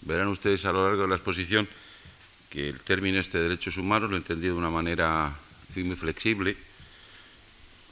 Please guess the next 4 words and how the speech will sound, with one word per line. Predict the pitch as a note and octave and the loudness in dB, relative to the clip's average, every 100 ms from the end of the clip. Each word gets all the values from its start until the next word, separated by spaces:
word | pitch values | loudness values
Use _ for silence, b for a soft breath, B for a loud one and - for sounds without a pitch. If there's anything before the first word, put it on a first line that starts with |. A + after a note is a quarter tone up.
| - - - - - B B B B B - - | -20 -20 -20 -20 -20 B B B B B -18 -6
Y, | F2+ F2+ F2 E2+ E2 E2 D#2 D2 C#2+ C#2 B1+ - B B B D2 D2 | -2 0 2 2 0 0 -2 -4 -4 -6 -8 -12 B B B -14 -8
por | D2+ | -6
otra | D#2 E2+ | -2 0
parte, | - F2+ - G#2 | 2 0 2 -2